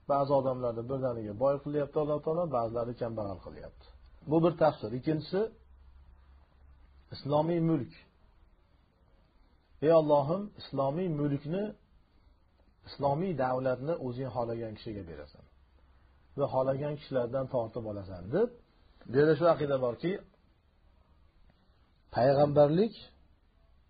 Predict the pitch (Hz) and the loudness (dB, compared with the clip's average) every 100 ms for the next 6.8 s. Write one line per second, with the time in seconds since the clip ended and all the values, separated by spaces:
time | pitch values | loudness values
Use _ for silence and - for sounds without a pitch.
0 | _ 95 90 131 160 156 156 156 160 143 | _ -6 2 4 4 8 8 8 6 4
1 | 113 82 76 - - _ _ _ _ _ | 2 -4 -10 -14 -20 _ _ _ _ _
2 | _ - 123 123 135 135 131 131 - 127 | _ -8 0 2 2 2 2 0 -2 -6
3 | 123 127 123 117 110 104 120 196 - _ | -4 -6 -4 -6 -8 -6 -2 -2 -2 _
4 | _ _ _ _ _ _ _ _ - 120 | _ _ _ _ _ _ _ _ -12 -2
5 | 123 131 135 135 131 123 123 127 127 127 | 2 2 2 0 2 2 0 -2 -2 -2
6 | 135 127 123 - 135 135 147 | -2 0 -2 -2 -4 -4 -6